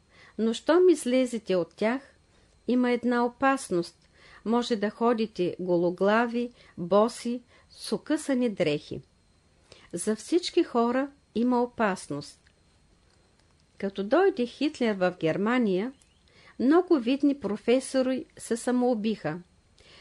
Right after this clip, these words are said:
Те не можаха да изтърпят физически един нов ред на нещата. Хитлер има една расова идея – да подобри германците.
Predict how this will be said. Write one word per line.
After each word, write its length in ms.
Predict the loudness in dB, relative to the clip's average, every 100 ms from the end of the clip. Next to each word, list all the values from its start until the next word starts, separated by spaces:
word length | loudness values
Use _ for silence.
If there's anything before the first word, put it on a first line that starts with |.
| -10
Те 140 | 0 4
не 100 | 6
можаха 600 | 4 2 0 0 0 -4
да 140 | 2
изтърпят 680 | 2 2 -4 -4 -2 -2 -2 _ _ -20 _
физически 720 | -4 -4 -2 -4 -4 -6 -2
един 360 | -2 0 0 2
нов 300 | 2 0 -2
ред 280 | -2 -2 -2
на 100 | 0
нещата. 680 | 0 -2 -4 -4 -2 -8 -10 _ _ _ _ _ -20 _
Хитлер 600 | -12 -6 -4 0 -2 -2 -6 _ _ _ -2
има 240 | 2 2
една 360 | 2 0 0 2
расова 520 | 0 0 -4 -2 0
идея – 560 | 0 0 0 0 -2 -8 _ _ _ _ _ _ -6
да 140 | -6
подобри 540 | -4 -4 -2 0 -2
германците. 920 | 0 0 2 0 0 -2 -6 -10 -10